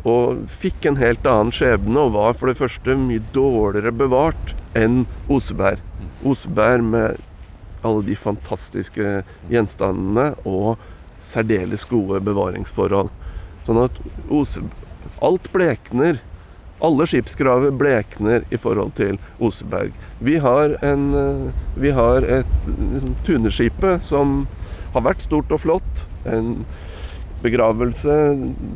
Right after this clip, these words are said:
Speaker 1: fra rundt ni hundre som helt sikkert har hatt masse rikt utstyr, men det er ødelagt. Vi har det ikke, ikke sant? Og så har vi en,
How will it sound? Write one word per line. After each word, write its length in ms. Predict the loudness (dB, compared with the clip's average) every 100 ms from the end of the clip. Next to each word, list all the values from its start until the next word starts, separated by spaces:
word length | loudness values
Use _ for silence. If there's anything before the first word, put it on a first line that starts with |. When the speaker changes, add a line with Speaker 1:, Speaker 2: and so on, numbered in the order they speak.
| -10 -8
Speaker 1:
fra 220 | 0 2
rundt 240 | 4 2 2
ni 200 | 2 4
hundre 560 | 4 2 2 4 2
som 340 | 0 0 -2 -2
helt 320 | 0 0 0
sikkert 380 | -2 -4 -4 -2
har 220 | 0 0
hatt 320 | 0 -2 -4 -4
masse 540 | -2 -2 -4 -6 0 2
rikt 420 | 2 0 -6 -2
utstyr, 560 | -2 -2 -2 0 0 -2 -12 -14
men 420 | 0 2 2 -2 -6
det 160 | 0 2
er 80 | 4
ødelagt. 420 | 4 0 -2 -20 -10
Vi 140 | -2 2
har 200 | 4 2
det 100 | 0
ikke, 180 | -6 -10 -14
ikke 180 | -16 -6
sant? 320 | -2 -2 -2 -10 -8 -8 -8 -10 -10
Og 140 | -2 2
så 140 | 4
har 160 | 4 4
vi 160 | 4 4
en, 260 | 4 4